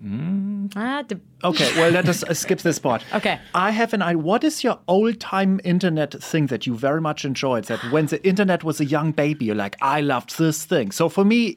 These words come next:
Speaker 3: You're the man now dog dot com was for me one of those. I have an, a second, just in case people are like, "What, what, what?"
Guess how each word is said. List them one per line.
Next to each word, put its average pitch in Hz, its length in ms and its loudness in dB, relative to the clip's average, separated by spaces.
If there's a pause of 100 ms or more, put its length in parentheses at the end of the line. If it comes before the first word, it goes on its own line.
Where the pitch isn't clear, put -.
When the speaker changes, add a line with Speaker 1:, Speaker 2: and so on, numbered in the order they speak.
Speaker 3:
You're 175 360 2
the 196 120 0
man 175 320 2
now 165 300 2
dog 151 480 2 (140)
dot 156 280 0
com 135 300 0
was 120 260 0
for 131 220 -2
me 151 200 0
one 120 240 0
of 98 140 -8
those. 104 240 -6
I 147 140 -2
have 185 240 -2
an, 233 280 0
a 170 80 2
second, 147 520 -4 (180)
just 156 300 -4
in 156 80 -6
case 147 240 -6
people 151 260 -4 (100)
are 123 60 -4
like, 107 220 -6
"What, 92 180 -12
what, 139 140 -6
what?" 190 400 -4